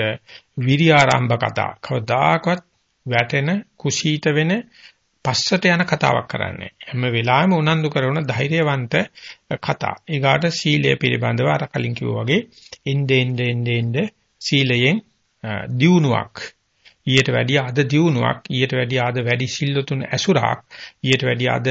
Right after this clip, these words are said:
සීල කතා ඇසීමක් කරෙන්න ඕන. ඊගාට සමාධියේ ඒ, ඒ තින් සංවර ගතිය, අ, තැම්පත් ගතිය එnde, එnde, එnde, එnde, එnde වැඩි ගතියක් පේන්න ඕනේ. උච්චාවච භාව තියෙන්න පුළුවන්.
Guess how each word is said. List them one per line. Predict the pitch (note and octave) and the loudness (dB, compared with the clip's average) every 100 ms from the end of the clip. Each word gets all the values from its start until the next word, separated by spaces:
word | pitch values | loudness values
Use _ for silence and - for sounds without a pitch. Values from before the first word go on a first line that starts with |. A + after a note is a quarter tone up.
| B2+ | 0
සීල | A#2+ C#3 B2+ | 0 -2 -2
කතා | B2 C3 C#3+ C#3+ | -2 -2 2 2
ඇසීමක් | - - F#3 F3 G3 | 0 0 2 2 -2
කරෙන්න | - D#3+ C#3 | -4 -4 -4
ඕන. | B2+ F3 - - - | -10 -12 -16 -20 -20
ඊගාට | _ C#3 D3+ | _ -2 0
සමාධියේ | D#3+ D3+ D3 D3 D#3 D#3 F#3+ A#3 _ _ _ _ _ _ _ | 0 0 2 2 2 2 2 0 _ _ _ _ _ _ _
ඒ, | - C3+ B2 | -10 -6 -2
ඒ | A#2+ A2 | -2 -2
තින් | C3 B2 A#2+ A#2 | -4 -4 -4 -4
සංවර | A2+ G#2+ A2 G#2 | -6 -6 -6 -6
ගතිය, | A#2 - F3+ G3 - - - - - | -6 0 0 0 -6 -20 -20 -20 -12
අ, | A#2 - - - - | -8 -6 -6 -10 -12
තැම්පත් | - A#2 G#2+ A2 | -4 -4 -2 -6
ගතිය | A2 B2 - G3 G3 | -2 -2 2 2 2
එnde, | C#3 D3 D#3+ | 0 0 2
එnde, | D#3 D3+ D3 | 2 2 2
එnde, | C#3+ C#3 C3 | 0 0 0
එnde, | B2+ B2+ | 0 0
එnde | B2 B2 C#3 A#3 - - _ | 0 2 0 -2 -8 -20 _
වැඩි | C3+ D#3 F#3 | 0 4 4
ගතියක් | D#3+ D#3 D3+ - | 2 2 -2 -2
පේන්න | - A#2+ | -4 -4
ඕනේ. | G#2+ F2+ | -6 -8
උච්චාවච | - C3 - G#3+ G#3 G#3 G3 | -10 -12 -2 2 4 4 2
භාව | F3+ F3+ G3 | 2 2 2
තියෙන්න | - F3+ D3 A#2+ | 2 2 2 2
පුළුවන්. | F#3+ G#3+ G2 | 4 4 4